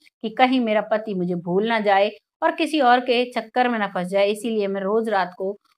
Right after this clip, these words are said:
उससे वीडियो कॉल पर बातें करती थी। ये थी लालच की कहानी। इसमें इस गुड़िया ने इतना लालच किया, घर के परिवार के लोगों को जेल तक भिजवाया, जबकि भगवान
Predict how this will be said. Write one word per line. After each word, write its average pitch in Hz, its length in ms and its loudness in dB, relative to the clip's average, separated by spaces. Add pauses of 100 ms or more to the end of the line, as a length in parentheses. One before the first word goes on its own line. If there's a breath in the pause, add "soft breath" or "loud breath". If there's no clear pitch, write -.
(120)
उससे 320 300 2
वीडियो 226 280 2
कॉल 165 260 -2
पर 185 160 -2
बातें 156 320 -4
करती 135 340 -12
थी। - 240 -18 (480 loud breath)
ये 302 220 4
थी 330 200 0
लालच 254 460 4
की 226 140 -4
कहानी। 180 520 -4
इसमें 285 460 -4 (220)
इस 339 180 -2
गुड़िया 254 380 4
ने 294 140 0
इतना 254 340 -2
लालच 214 440 6
किया, 214 240 0
घर 196 220 -2
के 190 160 -4 (120)
परिवार 202 400 4
के 233 160 0
लोगों 202 400 0
को 220 280 0 (280 soft breath)
जेल 247 380 2
तक 302 120 4
भिजवाया, 175 640 0 (380)
जबकि 269 480 4 (140)
भगवान 233 560 4